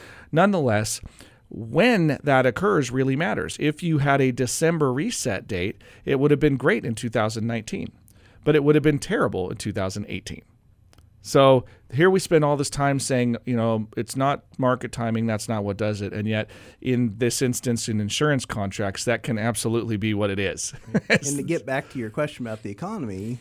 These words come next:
Speaker 2: the economy was basically the same in December of eighteen as it was in December of nineteen. Yet the commentary in the media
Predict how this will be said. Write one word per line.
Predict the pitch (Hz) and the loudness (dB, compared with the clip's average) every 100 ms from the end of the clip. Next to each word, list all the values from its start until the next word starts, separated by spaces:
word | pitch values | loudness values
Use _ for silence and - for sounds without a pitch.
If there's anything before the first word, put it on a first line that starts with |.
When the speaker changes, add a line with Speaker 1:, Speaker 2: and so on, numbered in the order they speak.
| - - | -14 -10
Speaker 2:
the | |
economy | 127 165 185 165 131 117 | -8 -4 -4 -4 -4 -6
was | 110 | -8
basically | 107 127 135 135 - 120 | -6 -6 -4 -10 -8 -8
the | 104 104 | -8 -10
same | 151 147 123 101 107 120 - _ - | -8 -8 -8 -10 -10 -12 -16 _ -16
in | 110 | -16
December | 101 - 110 104 98 | -14 -12 -10 -10 -10
of | 92 | -10
eighteen | 113 - 113 107 101 | -12 -12 -12 -10 -12
as | 101 | -14
it | - | -12
was | 98 98 | -12 -12
in | 98 | -14
December | 92 107 92 87 | -14 -16 -14 -16
of | 82 | -14
nineteen. | 113 110 85 92 73 110 _ _ _ _ _ - | -12 -12 -14 -16 -16 -18 _ _ _ _ _ -14
Yet | 120 120 113 - _ - | -8 -4 -6 -8 _ -12
the | 110 101 - | -10 -12 -14
commentary | - 147 151 113 123 110 104 | -6 -6 -4 -6 -4 -4 -4
in | 101 | -6
the | 98 | -4
media | 131 160 151 143 139 135 135 | -4 -4 -4 -4 -4 -4 -8